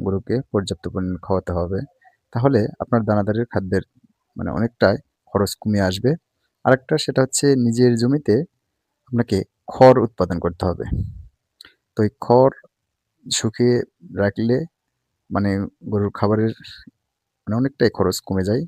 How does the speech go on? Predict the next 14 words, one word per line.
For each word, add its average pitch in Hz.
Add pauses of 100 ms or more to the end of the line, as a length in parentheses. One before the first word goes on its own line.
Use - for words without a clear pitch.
কারণ 107 (1400)
গরুর 151 (260)
অনেক 147
বড় 123
একটি 107
চাহিদার 107 (260)
মধ্যে 107
সেটা -
হচ্ছে -
খড়। 101 (500)
প্রতিদিন 107
প্রচুর -
পরিমাণে 101
খড় 87